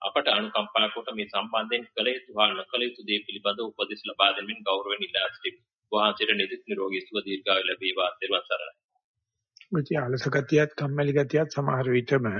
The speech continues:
Speaker 2: සමහර විටක එකම අරමුණක හිත තබා ගැනීමට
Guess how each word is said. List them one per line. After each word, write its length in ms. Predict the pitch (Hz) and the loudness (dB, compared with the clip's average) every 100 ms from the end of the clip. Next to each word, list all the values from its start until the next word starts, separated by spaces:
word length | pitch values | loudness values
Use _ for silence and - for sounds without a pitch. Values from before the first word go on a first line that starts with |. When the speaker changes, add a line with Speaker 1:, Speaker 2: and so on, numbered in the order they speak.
| 175 | -4
Speaker 2:
සමහර 320 | - 131 127 123 | -2 4 4 4
විටක 340 | 123 160 127 101 131 - _ _ _ _ | 4 2 2 0 -2 -10 _ _ _ _
එකම 260 | - 147 147 | -2 2 4
අරමුණක 460 | 123 131 135 143 | 4 2 2 2
හිත 220 | 147 131 139 | 2 2 0
තබා 320 | 135 139 139 | 0 4 6
ගැනීමට 480 | 139 135 135 139 | 4 4 2 2